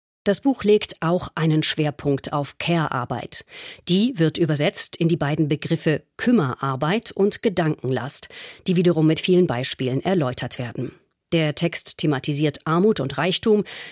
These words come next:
Die notwendigen Zahlen sind optisch gut aufbereitet,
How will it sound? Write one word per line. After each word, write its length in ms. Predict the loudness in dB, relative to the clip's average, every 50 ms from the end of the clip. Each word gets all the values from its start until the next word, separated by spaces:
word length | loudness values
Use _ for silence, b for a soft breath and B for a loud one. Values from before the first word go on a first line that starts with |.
| B B
Die 80 | 2 4
notwendigen 520 | 4 4 4 2 2 2 4 4 2 2
Zahlen 400 | 2 0 -2 0 2 2 2 2
sind 320 | 2 2 2 2 0 -2 -2
optisch 460 | -2 -2 -2 -2 0 0 0 0 -2
gut 300 | -6 -6 -6 -6 -4 -4
aufbereitet, 840 | -2 0 0 0 0 0 0 0 2 2 0 0 0 0 -2 -2 -4